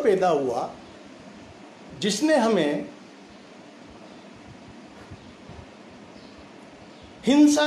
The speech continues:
का प्रतिकार अहिंसा के तरीके से करना सिखाया और वो संत था महात्मा गांधी। महात्मा गांधी ने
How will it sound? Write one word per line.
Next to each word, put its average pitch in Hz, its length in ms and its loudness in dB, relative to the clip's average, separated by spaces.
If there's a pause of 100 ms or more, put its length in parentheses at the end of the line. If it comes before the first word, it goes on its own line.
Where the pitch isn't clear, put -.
का 294 240 0
प्रतिकार 185 800 -4 (760)
अहिंसा 294 580 2
के 294 320 -2
तरीके 214 600 -2
से 247 220 -4
करना 160 460 -4
सिखाया 131 540 -4 (2000)
और 220 140 4
वो 233 220 0 (1200)
संत 190 320 0
था 143 200 -4 (720)
महात्मा 175 420 -2
गांधी। 180 360 0 (2500)
महात्मा 247 400 0
गांधी 220 360 0
ने 175 460 -2